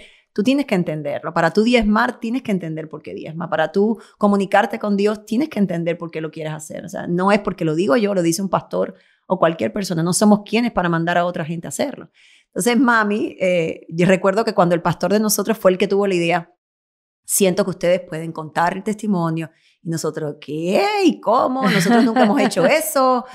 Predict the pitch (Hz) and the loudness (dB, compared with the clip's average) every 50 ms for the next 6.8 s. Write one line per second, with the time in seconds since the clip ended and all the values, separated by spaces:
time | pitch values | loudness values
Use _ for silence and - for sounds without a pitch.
0 | 247 269 254 240 208 220 220 220 - - 247 233 226 226 226 220 214 214 226 220 | -6 -6 -4 -2 0 0 0 -2 -2 -2 -2 -2 -2 -2 -4 -2 0 2 2 2
1 | 233 247 262 277 247 - - 220 226 233 233 226 226 220 - 202 185 190 180 180 | 2 2 0 -2 -4 -2 -2 -2 -2 -2 -2 -2 -2 -2 0 0 2 2 2 2
2 | 196 202 202 196 180 170 - - 180 175 - 175 175 - 175 165 160 160 165 170 | 2 0 -2 -4 -4 -4 -2 -2 -2 -2 -2 -4 -8 -6 -6 -6 -6 -6 -4 -2
3 | 180 175 180 - - _ _ _ _ _ _ _ - _ _ _ _ 214 214 208 | -2 -2 -4 -6 -14 _ _ _ _ _ _ _ -20 _ _ _ _ 2 4 4
4 | 202 190 196 190 190 202 - - 196 190 170 - - 156 135 147 143 - - 160 | 4 2 2 0 -2 -4 -6 -8 -8 -8 -4 0 0 0 0 -2 -4 -6 -8 -10
5 | 160 - - 165 160 - - 143 - - - 190 226 233 - - 226 202 165 151 | -10 -8 -6 -6 -6 -6 -6 -8 -4 0 2 2 2 2 0 0 0 0 2 0
6 | 139 147 - - _ - - - - - - - - - - | -2 -4 -8 -10 _ -16 -16 -12 -10 -8 -8 -10 -12 -16 -20